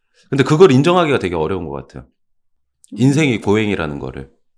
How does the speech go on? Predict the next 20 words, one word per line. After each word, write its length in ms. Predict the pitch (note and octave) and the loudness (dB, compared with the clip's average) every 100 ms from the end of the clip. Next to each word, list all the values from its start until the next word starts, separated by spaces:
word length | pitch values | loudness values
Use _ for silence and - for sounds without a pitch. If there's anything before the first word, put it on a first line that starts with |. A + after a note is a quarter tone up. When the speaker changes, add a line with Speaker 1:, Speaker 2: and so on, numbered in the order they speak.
| _ _ _ | _ _ _
Speaker 2:
음. 500 | F3+ F3 E3 E3 E3 | -20 -20 -20 -20 -20
Speaker 1:
<laughs> 2000 | E3+ - - - - - - - A#3 F#3+ A3 F#3 D#3 F3+ E3 D3 E3 D#3 - E3 C#3 | -20 -16 -16 -14 -14 -12 -2 2 4 4 2 2 0 0 -2 -4 -6 -6 -10 -10 -4
너무 200 | F3 F3 | -2 -2
우울해요? 460 | D3 D3+ B2 D#3+ - | -2 -2 0 -2 -6
Speaker 2:
아니, 180 | A#3 C#4+ | -14 -10
아니. 500 | C#4 B3+ B3 A#3+ A#3 | -10 -12 -16 -20 -20
Speaker 1:
네. 320 | G#3+ G2+ E2+ E2 | -14 -14 -14 -18
Speaker 2:
어. 280 | - F3+ F3 F3+ _ _ _ _ _ _ _ _ _ _ | -20 -20 -20 _ _ _ _ _ _ _ _ _ _ _
Speaker 1:
근데 220 | C#3+ C#3 | -6 -6
그 440 | C#3 D3 D3 - - _ _ _ _ _ _ _ _ _ _ _ _ - - - - - - G2+ | -2 0 0 -4 -10 _ _ _ _ _ _ _ _ _ _ _ _ -20 -20 -20 -20 -20 -12 2
위로받지는 680 | D3 A#3 A#3+ A#3 A3 G#3+ B2 | 6 8 8 4 0 0 2
않는다고 460 | A2 D3+ C#3+ C3+ | 2 2 2 2
하지만 840 | D3+ D#3+ D3 A2+ A2 A2+ G#2 D#2+ - _ - | 0 0 -4 -2 -2 -4 -6 -10 -16 _ -10
근데 160 | B2+ A#2+ | -4 -4
그거를 920 | - B2 D#3 C#3+ B2 B2 A#2 F2+ - | -2 2 2 2 0 0 -2 -4 -10
Speaker 2:
음, 60 | - | -20
음. 200 | - - - | -20 -18 -2
Speaker 1:
전지적인 520 | B2+ D3 F3 D#3 C3 | 0 0 0 -2 -4
시점으로 1000 | A#2 - C#3+ A#2 G2 F#2 F2+ F2+ D2 - | -8 -6 -4 -4 -6 -6 -6 -6 -8 -12
Speaker 2:
음. 200 | D#3+ D#3 | -20 -20